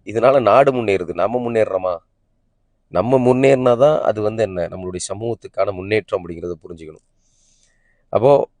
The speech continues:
கல்வியில வந்து நாம சிறந்து விளங்கணும்.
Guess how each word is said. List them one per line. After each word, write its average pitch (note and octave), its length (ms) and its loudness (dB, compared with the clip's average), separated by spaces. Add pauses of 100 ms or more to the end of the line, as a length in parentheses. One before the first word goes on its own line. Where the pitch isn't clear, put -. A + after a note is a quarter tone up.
(340)
கல்வியில E3 480 2
வந்து B2+ 220 -2
நாம A2+ 400 2
சிறந்து A#2 420 -2
விளங்கணும். E2+ 480 0